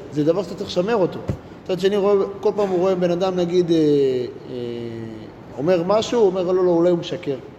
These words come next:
כל הזמן הוא חושד באנשים. זה דבר שאתה צריך לתקן.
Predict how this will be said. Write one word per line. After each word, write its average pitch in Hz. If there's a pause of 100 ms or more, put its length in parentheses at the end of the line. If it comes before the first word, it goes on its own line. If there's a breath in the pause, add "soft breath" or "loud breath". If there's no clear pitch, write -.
(160)
כל 190
הזמן 208
הוא 190
חושד 170
באנשים. 151 (560)
זה 135
דבר 151
שאתה 156
צריך 156
לתקן. 202